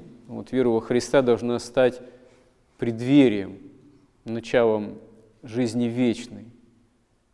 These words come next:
возможностью вхождения в Царство Небесное. Потому что, как говорит апостол, «Для меня смерть приобретение, хочу разрешиться и быть со Христом». То есть, э, для христианина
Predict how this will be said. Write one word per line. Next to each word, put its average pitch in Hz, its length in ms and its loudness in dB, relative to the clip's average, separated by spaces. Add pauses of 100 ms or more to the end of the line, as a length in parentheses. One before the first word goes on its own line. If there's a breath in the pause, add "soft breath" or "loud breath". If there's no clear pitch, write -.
(160)
возможностью 113 640 -4
вхождения 110 540 -4
в - 40 -12
Царство - 460 -2
Небесное. 117 720 -4
Потому 123 320 -6
что, 117 280 -2 (340 loud breath)
как 120 160 0
говорит 117 280 -2
апостол, 123 640 0 (720 soft breath)
«Для 117 160 -4
меня 139 320 4
смерть 147 460 0
приобретение, 123 920 -2 (280)
хочу 120 220 -6
разрешиться 120 640 0
и - 20 -2
быть 117 220 0
со - 120 -4
Христом». 107 640 -4
То - 160 -6
есть, 117 260 -4
э, 113 120 0 (580 loud breath)
для 113 180 0
христианина 139 1000 2